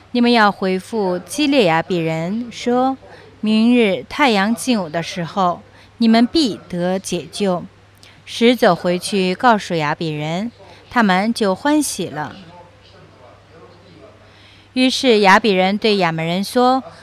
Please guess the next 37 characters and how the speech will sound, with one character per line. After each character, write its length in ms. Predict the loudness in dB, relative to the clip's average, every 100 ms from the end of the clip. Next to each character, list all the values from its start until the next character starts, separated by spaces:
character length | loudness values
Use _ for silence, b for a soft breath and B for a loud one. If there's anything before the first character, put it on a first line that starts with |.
| B -4
：“明 320 | 2 4 4
日 160 | 2 0
我 100 | -4
们 160 | -2 -2
出 240 | 0 2
来 260 | 4 2 0
归 320 | 0 0 0
顺 400 | -2 -2 -2 -2
你 80 | -6
们， 400 | -4 -6 -6 -8 b b _
你 100 | 2
们 100 | 2
可 120 | 2 0
以 120 | 0
随 280 | -2 -4 -2
意 300 | -2 -4 -6
待 260 | -4 -2 -4
我 140 | -8
们。” 400 | -12 -10 -6 -6 -8 -18 _ -20 B B B B -20 -2
第 100 | 4
二 220 | 8 6
日， 300 | 4 0 -4 -12 -16
扫 260 | 4 6
罗 180 | 8 6
将 240 | 6 4 6
百 200 | 4 2
姓 300 | 0 -2 0
分 200 | 2 2
为 140 | 2
三 320 | 2 2 4
队， 340 | 4 2 2 -8 B B -16 2
将 260 | 4 4
晨 300 | 4 2 2
更 240 | 4 4 4
的 100 | 4
时 240 | 2 -2
候 360 | 2 2 2